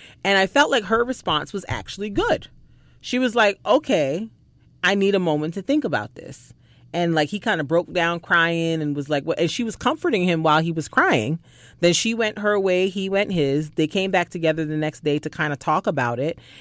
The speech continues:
And he basically blew up at her, called her the B word,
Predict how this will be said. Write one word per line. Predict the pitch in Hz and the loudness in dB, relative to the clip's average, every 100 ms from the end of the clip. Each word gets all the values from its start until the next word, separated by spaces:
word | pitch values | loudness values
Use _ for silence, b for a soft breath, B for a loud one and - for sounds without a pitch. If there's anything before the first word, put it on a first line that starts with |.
| B 196 | B 0
And | |
he | 226 | 2
basically | 262 247 254 254 214 | 6 6 6 -2 -2
blew | 156 170 180 | 0 6 8
up | 196 190 | 8 4
at | 156 | 2
her, | 165 147 156 196 - b b b b | 4 4 4 0 -8 b b b b
called | - 180 170 185 | 2 4 6 4
her | 202 196 196 208 214 | 2 2 2 0 -4
the | 180 185 | -6 -4
B | 190 180 | -2 2
word, | 165 139 135 156 | 4 4 4 0